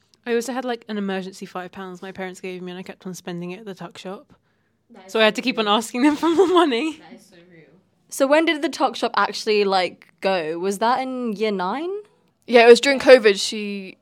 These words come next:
Speaker 4: stopped doing, uh, Maggie, sorry, the person who was running tuck shop,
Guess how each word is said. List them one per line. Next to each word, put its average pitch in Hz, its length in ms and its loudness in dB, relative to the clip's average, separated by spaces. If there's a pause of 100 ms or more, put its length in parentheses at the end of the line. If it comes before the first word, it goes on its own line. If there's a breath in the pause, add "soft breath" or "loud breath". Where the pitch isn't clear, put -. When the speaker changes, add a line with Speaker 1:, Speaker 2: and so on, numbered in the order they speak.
(180)
Speaker 4:
stopped 185 340 -6
doing, 175 260 -12
uh, 202 120 -2
Maggie, 196 520 -8 (320)
sorry, 180 260 -4
the 202 100 -8
person 220 320 -2
who 208 80 -6
was 190 160 -8
running 185 200 -10
tuck - 200 -16
shop, - 360 -20